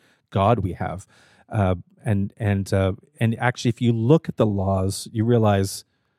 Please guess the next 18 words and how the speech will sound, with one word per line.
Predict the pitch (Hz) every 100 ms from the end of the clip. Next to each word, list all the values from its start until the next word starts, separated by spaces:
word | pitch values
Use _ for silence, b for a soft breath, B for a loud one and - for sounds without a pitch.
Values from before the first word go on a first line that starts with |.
| _ _ _
you | -
know, | 123
they | 117
cover, | 113 - 123 139 104 98 - _ -
they | 113
cover | - 143 139 - _ _ _ _ _ _ -
not | 131 120
only | 117
what | 101 107
we | 117
would | 110
say | 113
is | 101
spiritual | - - - 123 147 156 - 95
things, | - 101 95 95
but | - 98
they | 107
cover | - 120 107 98 92